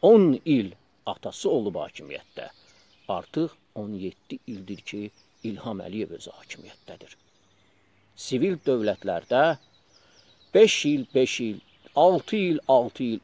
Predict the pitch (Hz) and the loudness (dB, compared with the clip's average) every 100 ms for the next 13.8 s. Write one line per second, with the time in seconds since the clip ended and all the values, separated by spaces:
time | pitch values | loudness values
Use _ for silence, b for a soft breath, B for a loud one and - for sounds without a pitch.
0 | _ - - 233 156 - 82 - - - | _ -16 -6 0 0 -2 -10 -12 -10 -4
1 | 147 - 113 117 147 113 - - 110 92 | -4 -6 -4 0 2 0 -6 -6 -6 -4
2 | 160 170 135 135 - _ _ _ _ _ | -6 -4 -2 -4 -8 _ _ _ _ _
3 | _ _ _ _ _ 101 90 95 95 95 | _ _ _ _ _ -14 -10 -8 -8 -6
4 | 127 127 - 95 92 101 - 87 85 82 | -6 -8 -10 -8 -8 -8 -10 -10 -12 -12
5 | 104 120 117 - 113 104 _ _ _ - | -10 -8 -8 -10 -14 -14 _ _ _ -18
6 | 98 - - 95 101 85 - _ - - | -16 -16 -14 -12 -12 -16 -20 _ -18 -8
7 | 107 107 - _ _ _ _ _ _ _ | -4 -4 -8 _ _ _ _ _ _ _
8 | _ _ _ - 117 - 101 82 110 - | _ _ _ -6 -4 -4 -10 -12 -12 -10
9 | 92 - 95 147 151 _ _ 214 202 - | -12 -12 -6 -6 -6 _ _ 8 8 4
10 | - 107 131 107 - 85 87 95 143 170 | -10 -10 -10 -10 -8 -6 -6 -6 -6 -6
11 | - _ _ 196 160 - 110 - 101 92 | -12 _ _ 6 6 2 -6 -4 -6 -6
12 | 107 127 143 - 120 - - 87 80 78 | -6 -6 -6 -4 -6 -6 -12 -12 -10 -12
13 | - - _ _ 139 202 233 240 | -14 -20 _ _ 0 2 2 0